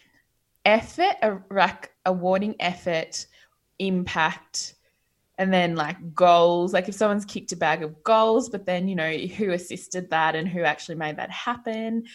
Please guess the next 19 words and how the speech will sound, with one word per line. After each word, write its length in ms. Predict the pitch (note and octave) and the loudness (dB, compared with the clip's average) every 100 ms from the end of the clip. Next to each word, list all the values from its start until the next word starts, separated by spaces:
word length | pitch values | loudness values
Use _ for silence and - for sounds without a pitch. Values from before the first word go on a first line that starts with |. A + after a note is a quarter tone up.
| - - - | -20 -20 -20
So 140 | - D4+ | -2 2
I'm 160 | D4 D4+ | 2 2
never 300 | D#4+ F#4+ G4+ | 4 4 2
sure 580 | - - C#4+ B3 C#4 C4 | -2 -2 4 8 8 6
how 320 | G#3 F#3+ G3 | 4 4 4
to 220 | G3 G3 | 2 2
actually 340 | E3+ - F3 E3+ | 2 0 -8 -10
give 400 | E3+ F3+ F#3 F#3 | -4 -4 -4 -4
these. 300 | G#3+ F4+ E4+ | -4 -4 -4
In 120 | A3 | -2
every 340 | F3+ G3 G3 | -2 0 0
round, 240 | F#3 E3+ E3 | 2 0 0
I 80 | F3+ | -4
think 180 | F3 F3 | -4 -8
I 60 | |
take 300 | F3+ E3 D#3 | -4 -4 -4
a 60 | E3 | -6
different 380 | E3+ F3 E3+ - | -8 -10 -12 -8
philosophy 800 | E3 D#3+ F3+ F#3 F3+ F3 E3+ | -6 -6 -8 -14 -12 -10 -10